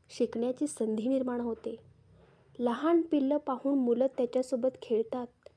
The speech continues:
त्यांची काळजी घेतात आणि आपोआप त्यांना जबाबदारी काय असते, याचा अनुभव मिळतो. मांजर पिल्लांना कसं जपते, त्यांना कसं दूध पाजते, त्यांच्यावर संकट आलं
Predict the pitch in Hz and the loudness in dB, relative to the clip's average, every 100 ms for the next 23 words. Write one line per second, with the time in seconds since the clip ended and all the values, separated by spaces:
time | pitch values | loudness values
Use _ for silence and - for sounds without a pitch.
0 | _ _ _ - 226 226 311 - 240 254 | _ _ _ -4 -2 0 -2 -2 -2 -2
1 | 214 302 311 - 262 240 - - 240 269 | -2 0 0 0 -4 -6 -12 -10 -2 0
2 | 294 - 220 - 254 254 262 311 - 302 | -2 -4 -8 4 4 4 -2 -2 -4 -4
3 | 277 277 269 240 240 240 247 269 - 226 | -2 -4 -6 -8 -8 -4 -6 -6 -8 -4
4 | 254 302 - 262 - - - - _ 233 | -4 -6 -6 -6 -8 -20 -20 -20 _ -10
5 | 226 247 - - 233 233 208 233 285 269 | -6 -6 -6 -6 0 0 2 2 2 0
6 | 240 226 240 - - - - - _ _ | -2 -4 -8 -12 -18 -20 -20 -20 _ _
7 | _ _ _ _ _ _ _ _ 247 226 | _ _ _ _ _ _ _ _ -2 0
8 | 220 214 302 339 311 302 302 311 - 269 | 0 0 -2 0 0 0 0 -2 -2 -2
9 | 254 311 302 277 - 247 247 269 - _ | 0 -4 -2 -4 -2 -6 -6 -8 -20 _
10 | _ _ _ - 254 247 - 254 240 320 | _ _ _ -4 -2 -2 -2 -2 0 -4
11 | 320 311 294 - 254 - 247 240 247 _ | 0 -2 -2 -8 -8 -6 -4 -4 -4 _
12 | _ _ _ - _ _ - 240 240 254 | _ _ _ -20 _ _ -2 -2 0 -2
13 | 262 262 254 233 254 262 254 262 | -2 -2 -4 -2 -2 0 0 0